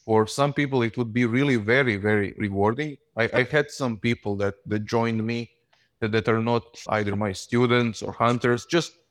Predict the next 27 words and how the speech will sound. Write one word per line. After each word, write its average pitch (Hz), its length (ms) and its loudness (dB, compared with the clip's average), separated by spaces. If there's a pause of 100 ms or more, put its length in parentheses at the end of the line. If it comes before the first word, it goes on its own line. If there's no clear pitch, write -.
(240)
some 139 300 0 (140)
people 127 220 0
from 113 240 -2
public 120 400 4
that, 113 160 0 (300)
that 113 180 0
joined 123 320 2
me 110 160 -2
in 104 140 -6
the 104 60 -6
field. 160 360 0 (720)
And 127 480 0 (420)
it, 127 120 -6 (120)
it - 160 -8
was 127 140 -4
very 160 280 4 (180)
interesting 151 400 -6
to 120 60 -4
see - 180 -4
their 135 240 2
perspective, 117 680 -6
because - 520 -4 (400)
for 117 180 0
them, 180 400 2 (540)
it 143 160 -8
was 135 280 0
like 135 280 2